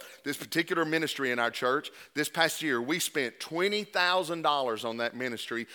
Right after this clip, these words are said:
and we had ten thousand man hours invested in that ministry."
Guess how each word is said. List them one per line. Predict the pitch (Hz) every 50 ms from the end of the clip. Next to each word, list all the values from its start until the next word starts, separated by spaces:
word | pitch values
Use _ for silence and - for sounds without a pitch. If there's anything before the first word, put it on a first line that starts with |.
| - - - _
and | 139 143 139 139
we | 147 143
had | 127 143 127 117 - -
ten | - - 185 190 190 196 190 180
thousand | - - 175 165 165 170 170 165 139 156 147 139 135
man | 135 143 143 135 127
hours | 117 107 104 104 98 101 101 -
invested | - - 113 107 104 120 113 - - 104 90
in | 95 95
that | 95 87 85
ministry." | 90 95 92 87 - - - - -